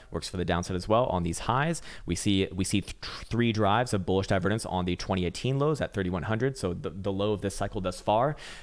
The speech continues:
Uh, we see several examples during twenty eighteen, during all these failed pump attempts.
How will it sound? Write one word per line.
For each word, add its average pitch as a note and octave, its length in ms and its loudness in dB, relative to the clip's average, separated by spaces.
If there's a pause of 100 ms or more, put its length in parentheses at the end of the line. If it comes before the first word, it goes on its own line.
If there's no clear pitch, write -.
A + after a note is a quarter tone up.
(100)
Uh, F#2 180 0
we G2 60 4
see G#2 160 2
several A2 480 4
examples G2+ 460 2
during F2+ 200 2
twenty F#2+ 260 2
eighteen, G#2+ 340 0
during F#2+ 200 2
all F2+ 220 2
these F#2 180 0
failed F#2 260 2
pump F#2 200 -2
attempts. - 400 0